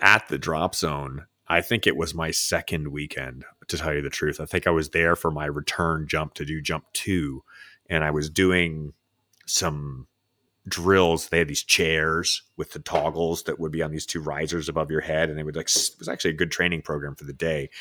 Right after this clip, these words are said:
They had, like, a swivel chair with casters on it. And the instructor would stand behind you and they would spin you around. And you'd have to reach up and grab toggles. And maybe the toggles were not there or whatever. And they'd be like, "Oh, okay, cut away," you know, and you'd have to go down. You'd have handles and you'd have to do this practice. And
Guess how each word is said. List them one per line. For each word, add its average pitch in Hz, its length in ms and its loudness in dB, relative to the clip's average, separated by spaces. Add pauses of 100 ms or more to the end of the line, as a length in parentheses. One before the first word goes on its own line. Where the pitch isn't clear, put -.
(140)
They 92 60 -2
had, 85 40 2
like, 78 120 -2
a 78 40 -4
swivel 95 480 6
chair 73 520 0 (180)
with 78 160 -6
casters 82 500 2
on 69 200 -10
it. 71 120 -12 (460)
And 76 180 -4
the 73 100 -6 (100)
instructor 85 400 0
would 73 100 0
stand 87 300 2
behind 85 380 0
you 71 220 -4 (240)
and 80 80 -10
they 78 60 -2
would 73 120 -6
spin - 360 4
you 90 160 4
around. 90 360 6
And 85 100 -2
you'd 78 100 -8
have 82 140 -4
to 87 60 -8
reach 95 220 -2
up 90 140 0
and 85 100 -8
grab 90 280 0
toggles. 90 580 2 (260)
And 80 80 -8
maybe 90 220 2
the 85 80 2
toggles 85 500 2
were 76 300 -4 (240)
not 80 260 -4
there 95 360 8
or 92 80 6
whatever. 90 360 8
And 80 160 2
they'd 80 140 -2
be 80 140 2
like, 76 260 -4
"Oh, 85 200 2 (140)
okay, 156 380 2
cut 165 220 4
away," 165 560 6
you 98 80 -2
know, 107 220 4
and 92 120 2
you'd 82 100 2
have 85 120 4
to 90 80 0
go 87 80 6
down. 85 300 6
You'd 80 180 -2
have - 100 -10
handles 85 400 0
and 82 100 -8
you'd 78 100 -8
have 78 80 -10
to 78 60 -20
do 85 80 -4
this 82 120 -6
practice. 87 440 -4
And 76 120 -16